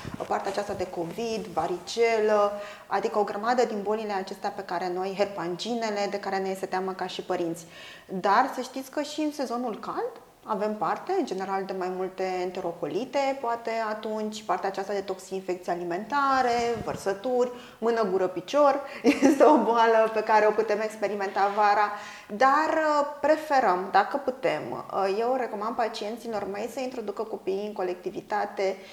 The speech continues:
spre primăvară târziu, început de vară. Asta și pentru că, în general, se petrece mai mult timp afară, iar lucrul ăsta este clar în avantaj, pentru că cu cât stăm mai mult afară și în aer liber și tot, cu atât încărcătura virală este mai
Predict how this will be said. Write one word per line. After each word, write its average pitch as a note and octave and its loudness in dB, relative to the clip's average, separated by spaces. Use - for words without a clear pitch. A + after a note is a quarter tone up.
spre B3 2
primăvară A3 0
târziu, G#3+ -2
început G#3 -4
de F#3+ 2
vară. A#3 2
Asta C#4+ 0
și D#4 -6
pentru C#4+ -4
că, C4 2
în B3+ -2
general, B3+ 0
se B3 -4
petrece A#3 -2
mai G3 -4
mult G#3+ -4
timp A#3 -4
afară, F#3 -2
iar A3 -2
lucrul A3+ 0
ăsta A3 0
este G#3+ 0
clar A3+ 2
în G#3+ -2
avantaj, G3 0
pentru F#3+ -6
că G3 -4
cu F#3+ -2
cât A3+ -2
stăm A3+ -8
mai G#3+ -4
mult G3 -4
afară F#3 0
și F#3+ -8
în F#3+ -4
aer F#3+ -2
liber F#3+ 0
și - -12
tot, F#3+ 0
cu A3+ 4
atât G#3+ 6
încărcătura A3+ 0
virală G#3 2
este G#3 -2
mai G3 -2